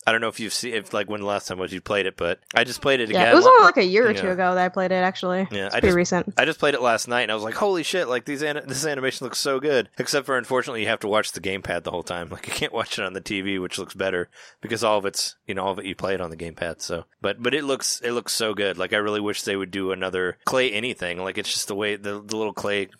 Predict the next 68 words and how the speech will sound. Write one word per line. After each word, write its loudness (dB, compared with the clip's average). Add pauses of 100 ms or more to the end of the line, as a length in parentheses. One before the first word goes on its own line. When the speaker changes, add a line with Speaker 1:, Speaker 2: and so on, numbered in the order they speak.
(260)
Speaker 1:
characters -6
in -10
that -8
look -6
so -4
fucking -8
amazing -8 (160)
that -16
it's -14
like -16 (100)
Speaker 2:
Yeah, 8
the 8
Speaker 1:
Yeah. 12
Speaker 2:
yarn, 6
even 2
though 4
I 4
didn't, -2
I 2
didn't -2
own 2
a 2
Wii 0
U, 0
a 4
Wii, 4
actually, 0
I 2
owned 0
a -2
Wii -4 (120)
U. -2
Um, 6
I 6
didn't 8
own 4
the 6
Wii 8
on 6
principle 2
'cause -14
I 0
didn't 0
<laughs> 8
like 8
it. 8
Um, 10
but 6
the, 4 (480)
but, 2
like, 0
the 0
yarn 6 (120)
Kirby -2
also 2
was, -4
like, -6
really -4
pleasing -6 (140)
in -2
terms 0
Speaker 1:
Epic 2
Speaker 2:
of 0
the 4
Speaker 1:
yarn, 2
Speaker 2:
visuals. 4
Speaker 1:
yeah. 0
Speaker 2:
So, 6